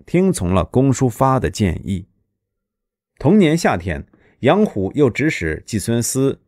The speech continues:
到晋国献捷。当时的规矩，小国派使臣朝觐大国诸侯，也要向诸侯的夫人行聘问之礼，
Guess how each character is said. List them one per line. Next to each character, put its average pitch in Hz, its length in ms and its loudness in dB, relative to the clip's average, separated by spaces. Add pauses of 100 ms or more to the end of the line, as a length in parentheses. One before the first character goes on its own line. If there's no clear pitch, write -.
到 90 220 0
晋 190 340 2
国 76 240 -2
献 107 260 -2
捷。 80 360 -6 (500)
当 202 180 2
时 - 160 0
的 151 120 2
规 107 200 2
矩， - 240 -8 (360)
小 98 300 2
国 104 260 2
派 131 240 -2
使 90 180 -6
臣 92 400 -6
朝 131 340 2
觐 156 280 0 (180)
大 123 240 0
国 80 180 -4
诸 113 200 -2
侯， 82 340 -6 (440)
也 131 180 4
要 185 160 4
向 131 220 -2
诸 165 180 2
侯 95 180 -2
的 90 100 -2
夫 190 240 -2
人 104 280 2
行 98 280 -4
聘 131 280 -2
问 113 180 2
之 95 160 0
礼， 80 280 -4